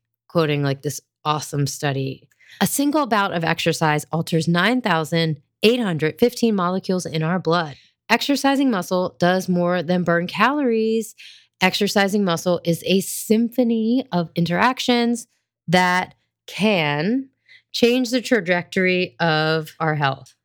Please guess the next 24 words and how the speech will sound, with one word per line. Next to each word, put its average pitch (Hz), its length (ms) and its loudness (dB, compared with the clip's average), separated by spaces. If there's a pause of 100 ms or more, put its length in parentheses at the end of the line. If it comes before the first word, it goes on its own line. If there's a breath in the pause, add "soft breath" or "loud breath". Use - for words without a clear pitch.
That's 202 220 2
what 226 100 4
exercise 185 540 0
can 156 160 -2
do. 143 140 -4 (100)
It's - 160 -10
not 165 220 2
just - 280 -6
burning 160 300 2
calories. 65 540 -6 (380 loud breath)
There's 202 220 2 (240)
lots 311 300 2
of 277 140 2
research 294 420 0
that 190 160 -2
supports 202 400 0
the 190 80 -2
muscular 208 500 0
system's 180 460 -2
ability 208 460 2
to 170 80 -4
have 160 260 0
influence 170 640 0
in 147 260 -2